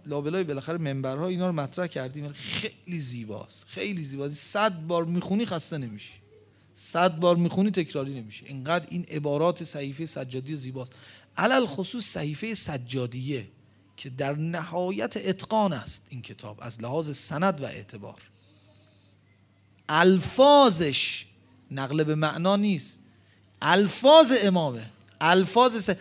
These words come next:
چون یه وقت امام صادق مطلبی می‌فرماد، راوی میشنوه، برای نفر بعدی شنیده‌شو نقل می‌کنه. ممکنه بالاخره یک لفظی، واوی، اویی، چیزی جابجایی کنه. مثلاً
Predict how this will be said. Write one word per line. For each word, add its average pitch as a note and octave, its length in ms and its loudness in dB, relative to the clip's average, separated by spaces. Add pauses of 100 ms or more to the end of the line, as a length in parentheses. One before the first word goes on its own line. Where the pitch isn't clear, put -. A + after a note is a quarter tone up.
(160)
چون G3 160 0
یه A#3+ 80 4
وقت B3 180 6
امام F#3 280 4
صادق G3+ 300 4
مطلبی A3 380 2
می‌فرماد، C4 680 4 (180)
راوی F#3 320 6
میشنوه، D4 520 4
برای C#4 200 2
نفر C4+ 240 4
بعدی B3+ 300 2
شنیده‌شو B3+ 580 4
نقل B3+ 360 6
می‌کنه. D3+ 380 -4 (240)
ممکنه D4 360 4
بالاخره C4+ 360 4
یک C#4 160 0
لفظی، C4+ 400 2
واوی، B3+ 640 4
اویی، B3+ 400 4
چیزی B3+ 500 -4
جابجایی A3+ 540 0
کنه. A#3+ 240 -2
مثلاً A3+ 380 -2